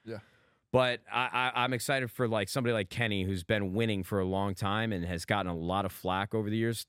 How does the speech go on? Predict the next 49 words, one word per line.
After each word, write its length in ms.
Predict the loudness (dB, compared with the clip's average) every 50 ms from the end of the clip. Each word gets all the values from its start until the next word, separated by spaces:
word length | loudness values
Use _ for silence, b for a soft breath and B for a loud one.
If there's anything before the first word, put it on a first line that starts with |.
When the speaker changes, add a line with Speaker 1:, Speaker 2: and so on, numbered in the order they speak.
| _
Speaker 2:
things 260 | -2 0 0 0 2 0
that 100 | 0 0
I 140 | 0 0 0
don't 180 | 0 -2 -2
think 160 | -2 -4 -4 -2
he 60 | -2
deserves, 520 | -2 -2 0 0 0 0 0 -2 -6 -10 -14 b b b b b 0
to 80 | 2
now 200 | 2 4 4 2
be 140 | 2 0 0
in 60 | 0 0
the 40 |
good 220 | 0 0 -2 -4 0
graces 460 | 0 0 0 0 -2 -2 -6 -6 -6
of 80 | -6 -6
a 40 |
community. 560 | -8 -6 -2 -2 0 0 0 0 -2 -2 -4 -8 _ _ _ _ _ _ _ -2
And 100 | 0 0
I 60 | 2 2
hope 160 | 2 2 2
they 100 | 0 -2
can 160 | -2 -2 -2
win 300 | -2 -2 -2 -2 -6 -4
because 540 | -4 -4 -2 -2 0 0 0 -2 -4 -8 -12 _ _ _ _ _ _ _ _ _ _ _ _ -4
it 160 | -2 -2 0 0
just 160 | -2 0 0
takes 180 | 0 -2 0 -4
one 300 | -4 -2 0 0 0 0
time 360 | 0 0 0 0 0 -2 -4
for 120 | -6 -4
them 240 | -4 -2 -2 -2 -2 -2
to 200 | -4 -4 -4 -4
turn 260 | -4 -2 -2 0 0
around 220 | 0 0 -2 -2
the 100 | -2 -4
opinion 540 | -4 -6 -6 -6 -4 -4 -4 -4 -6 -8 -10 -6 -6
of 180 | -6 -6 -6
Kenny. 320 | -6 -8 -8 -8 -10 -12 -14 _ _ _ _ -12
Speaker 1:
Yeah. 160 | -12 -12 -12 -14 _ _ -2
Speaker 2:
And 140 | -2 0 2
Draza, 400 | 4 4 4 4 2 0 -2 -4
dude, 140 | -6 -2 -2
that 180 | 0 -2 -2 -4
team's 280 | -4 -4 -4 -4 -4 -4
gonna 120 | -6 -6
be 120 | -6 -6
fucking 540 | -10 -12 -6 -4 -4 -4 -4 -6 -12 -12 -12 _
dangerous, 480 | -8 -6 -4 -4 -4 -6 -8 -12 -14 -14
bro. 380 | -12 -10 -10 -10 -10 -10 -14